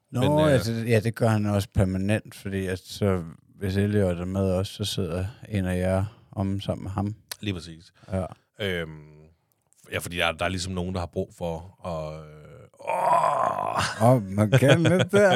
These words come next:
Speaker 2: <laughs> Ja,
Speaker 1: Han kan
Speaker 2: og
Speaker 1: godt
Speaker 2: så kig-, nu
Speaker 1: se
Speaker 2: kigger det bare lige.
Speaker 1: Nå, fedt.
Speaker 2: Øhm. <laughs> Åh, hvordan fik du den op på halvtreds, mand?
Speaker 1: Øh, det ved jeg ikke, men det er også sjovt, at den, altså, nu har den været på femogtredive et stykke tid, og så giver den lidt ekstra til dig.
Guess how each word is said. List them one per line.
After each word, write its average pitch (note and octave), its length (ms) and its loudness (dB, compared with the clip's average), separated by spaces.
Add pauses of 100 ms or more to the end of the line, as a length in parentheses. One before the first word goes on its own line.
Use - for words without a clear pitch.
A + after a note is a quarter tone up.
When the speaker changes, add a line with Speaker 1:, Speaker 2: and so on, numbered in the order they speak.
Speaker 2:
<laughs> G2+ 160 -2
Ja, A2 80 0
Speaker 1:
Han B2+ 180 0
kan A2 80 6
Speaker 2:
og - 60 6
Speaker 1:
godt - 200 2
Speaker 2:
så - 60 2
kig-, C3+ 120 2
nu D#3+ 60 2
Speaker 1:
se - 40 -4
Speaker 2:
kigger A2 140 2
det F#2 100 -2
bare F2 140 -2
lige. F#2 140 -8 (180)
Speaker 1:
Nå, G#3 60 -8
fedt. G2+ 440 -8
Speaker 2:
Øhm. E2 260 -2
<laughs> - 1600 -8
Åh, B2+ 320 8
hvordan A#2 300 6
fik C#3 100 6
du C3+ 60 2
den C3 100 6
op C3+ 120 6
på D3+ 80 6
halvtreds, C3 480 4
mand? A2+ 220 4 (200)
Speaker 1:
Øh, B2 60 -6
det G2 760 -6
ved C3 100 -16
jeg A2 80 -10
ikke, A#2+ 100 -4
men G2+ 100 0
det F2+ 60 2
er F#2+ 40 6
også A2 160 6
sjovt, A#2+ 360 2
at - 80 -2
den, F2+ 240 -2
altså, F#2+ 180 -4
nu G2 60 0
har A2 60 4
den G2+ 140 0
været G#2+ 140 2
på G#2 60 0
femogtredive G#2+ 540 0
et A2 60 0
stykke - 260 -10
tid, A2+ 200 -2
og G2 100 -2
så G#2+ 160 -2 (200)
giver F#2 160 -2
den G#2 180 -2
lidt G2+ 220 -4
ekstra A2 400 -2
til A#2 220 0
dig. G#2+ 160 -2